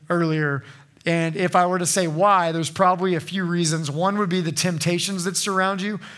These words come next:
There are so much more temptations, really, as the years go on in high school, right? And there are so many distractions. And so you can have this slow decline spiritually, just like they did. So we're not different from them. So Jeremiah could be saying the same thing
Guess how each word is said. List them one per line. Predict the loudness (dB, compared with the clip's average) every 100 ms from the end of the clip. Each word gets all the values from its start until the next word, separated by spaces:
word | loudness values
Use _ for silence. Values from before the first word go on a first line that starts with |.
| -20 -16 -2
There | 0
are | 2 0
so | 0 0
much | 0 0
more | -2 0 0
temptations, | -2 -2 0 0 0 -2 -2 -2 -4 -8 -20 -20 _ _
really, | 2 4 4 2
as | 2
the | 0
years | 0 2 2 0 0
go | 0 0
on | 0 0 -2 -8 -6
in | -2 2
high | 2
school, | 0 -2 -2
right? | 0 0 0 -6 -18 -20 -20 -20 -20 _ 0
And | 2 4
there | 4 4
are | 2
so | 2 2 2
many | 2 0
distractions. | 0 -2 2 2 2 -2 -4 -2 -4 -4 -16 _ _ -4
And | -2 0
so | 0
you | 2 2
can | 2 2
have | 4 4 2
this | 0 0
slow | 0 -2 0 2 2
decline | -2 -4 -2 0 0 -2
spiritually, | -4 -2 0 0 -2 -2 -2 -4 -10 -10
just | -2 2 4
like | 2 2
they | -2
did. | -2 -2
So | -2
we're | 0 2
not | 2 2
different | 0 -2 -2
from | -2
them. | 0 0 0
So | -4
Jeremiah | 0 0 2 2 2
could | 0 -2
be | 0
saying | 0 0 0
the | 0
same | 0 0 -2
thing | -2 -2